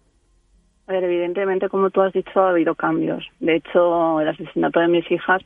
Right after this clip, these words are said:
produzco-, produjo los cambios en el Biogen, eh, tanto que se tuvieran en cuenta a los niños como la posibilidad de, de muerte. Eh, otra cosa es la posibilidad de pa-, a,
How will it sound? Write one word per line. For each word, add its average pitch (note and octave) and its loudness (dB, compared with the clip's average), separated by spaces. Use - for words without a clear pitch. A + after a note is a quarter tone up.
produzco-, E3 -2
produjo D#3 0
los D3+ -2
cambios D#3 -2
en E3 0
el D3+ 2
Biogen, F3 0
eh, E3 2
tanto D3+ -2
que D3+ -4
se D#3 -6
tuvieran D#3+ 2
en D#3+ 2
cuenta D#3+ 0
a D#3+ 0
los D#3+ -2
niños E3+ 2
como D#3 0
la D3+ 0
posibilidad D3+ 0
de, C3+ -2
de D3+ -4
muerte. D#3+ -2
Eh, E3 0
otra F3+ 0
cosa G3 -2
es F#3+ -6
la F#3 2
posibilidad D#3+ 0
de F3 0
pa-, F3 -2
a, D#3 -2